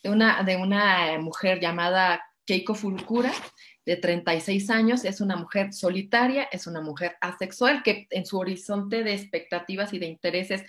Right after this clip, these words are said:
no le aparece ni por equivocación tener una pareja y tener una familia. Es algo que ni lo ve.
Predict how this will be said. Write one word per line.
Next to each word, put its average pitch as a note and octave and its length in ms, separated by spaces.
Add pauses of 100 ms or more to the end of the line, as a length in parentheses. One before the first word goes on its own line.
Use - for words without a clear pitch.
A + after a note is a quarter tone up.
(400)
no A3+ 140
le A3+ 100
aparece G#3 460
ni G3+ 160
por E3 160
equivocación E3 720
tener E3+ 240
una E3+ 260
pareja D#3 300
y D3+ 80
tener D3+ 240
una D#3+ 180
familia. E3+ 560 (220)
Es F3 180
algo F3 300
que D#3 180
ni E3+ 240
lo D3 160
ve. C#3+ 220